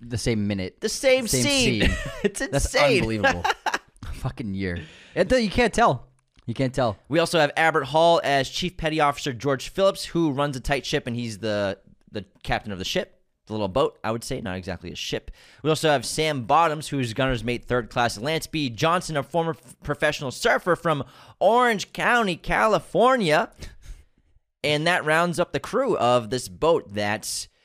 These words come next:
Speaker 2: he's basically Willard's catching a ride on to get up north. He, they don't know that yet that they're going into Cambodia. They just think they're going, taking him up north on a ride. They,
Speaker 1: Mm-hmm.
Speaker 2: they, it's classified information where he's going and
Speaker 1: Yeah.
Speaker 2: who he is.
Speaker 1: He can't tell anyone what the mission is.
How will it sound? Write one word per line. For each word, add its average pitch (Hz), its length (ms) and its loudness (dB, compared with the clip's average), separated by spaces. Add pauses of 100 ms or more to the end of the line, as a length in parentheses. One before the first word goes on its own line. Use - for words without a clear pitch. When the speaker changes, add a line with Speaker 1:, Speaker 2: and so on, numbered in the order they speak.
(280)
Speaker 2:
he's 131 200 -6
basically 151 420 -4
Willard's 131 320 -4
catching 151 340 -6
a 131 40 -2
ride 113 260 0
on 90 160 -4
to 90 80 -14
get 95 200 -6
up 101 140 -4
north. 104 340 -4 (140)
He, - 160 -16
they 143 120 0
don't 185 160 2
know 180 200 4
that 151 280 0
yet 143 260 0
that 120 180 -2
they're 113 120 -2
going 110 240 0
into 101 160 -6
Cambodia. 95 840 0 (500)
They 117 100 -4
just 113 100 -6
think 110 140 -8
they're 104 80 -4
going, 101 240 -6
taking 107 260 -4
him 95 80 -8
up 95 160 -8
north 98 260 -6
on 90 60 -8
a 87 60 -6
ride. 82 320 -6
They, 127 160 -2
Speaker 1:
Mm-hmm. 123 80 -8
Speaker 2:
they, 123 100 -2
it's 120 160 -6
classified 143 420 0
information 107 400 -4
where 95 100 -4
he's 87 100 -8
going 104 320 -4
and 85 100 -6
Speaker 1:
Yeah. 90 80 -2
Speaker 2:
who 95 80 -6
he 101 120 -8
is. - 200 -12
Speaker 1:
He 131 80 -4
can't 123 180 -4
tell 101 140 -4
anyone 90 180 -6
what 90 120 -10
the 95 40 -14
mission 87 300 -12
is. 87 260 -12